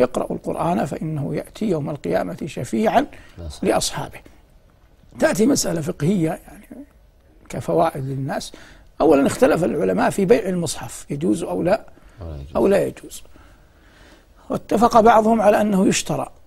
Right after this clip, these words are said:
Speaker 1: لكن لا يباع، ويلزم من شرائه أن يباع، فالقائل بهذا يلزمه أن يقول بال-، بالآخر، وإن كان قد يجد هو للمسألة هذا، للتخريج هنا طريق.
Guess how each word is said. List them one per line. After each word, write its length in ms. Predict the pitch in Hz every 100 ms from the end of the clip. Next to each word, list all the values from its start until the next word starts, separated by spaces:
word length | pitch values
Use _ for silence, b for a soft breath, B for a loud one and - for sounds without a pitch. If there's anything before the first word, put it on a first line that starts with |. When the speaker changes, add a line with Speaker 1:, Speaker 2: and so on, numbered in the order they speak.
| - _ _ _
Speaker 1:
لكن 300 | 196 180 196
لا 100 | 190
يباع، 440 | 202 175 151 123 - - - _ _ _ -
ويلزم 500 | 185 285 247 165 160
من 120 | 180
شرائه 540 | - 147 147 180 254
أن 60 | 392
يباع، 420 | 403 392 - - - - _ - - - -
فالقائل 520 | 160 - - 185 170
بهذا 280 | 156 202 247
يلزمه 560 | 330 226 320 185 131
أن 80 | 156
يقول 300 | 160 175 185
بال-، 640 | 147 156 156 151 147 143
بالآخر، 500 | 151 165 180 143 - -
وإن 200 | 294 320
كان 320 | - 208 175
قد 380 | 175 - 208 175
يجد 260 | 175 160 147
هو 120 | 156
للمسألة 720 | 143 156 - 196 180 175 170
هذا، 200 | 160 170 B B B B -
للتخريج 520 | 160 - - 185 160
هنا 220 | 151 160 151
طريق. 440 | 170 175 -